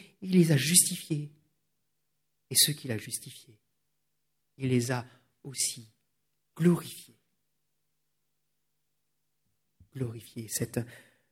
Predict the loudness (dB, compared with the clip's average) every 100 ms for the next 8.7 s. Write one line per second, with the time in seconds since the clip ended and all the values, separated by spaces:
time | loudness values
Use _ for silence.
0 | _ _ _ 4 6 6 2 -4 -14 -18
1 | -10 -4 -4 -4 -8 -10 -12 -12 -10 0
2 | 2 2 -6 -12 -14 -14 -12 -12 -14 -20
3 | _ _ _ _ _ _ _ _ _ _
4 | _ _ _ -20 -20 -20 -20 -18 -16 -16
5 | _ _ _ -12 -2 0 0 -10 -18 _
6 | _ _ _ _ _ _ _ _ _ _
7 | -20 -18 -20 -20 _ _ _ _ _ _
8 | _ _ -20 _ _ -20 _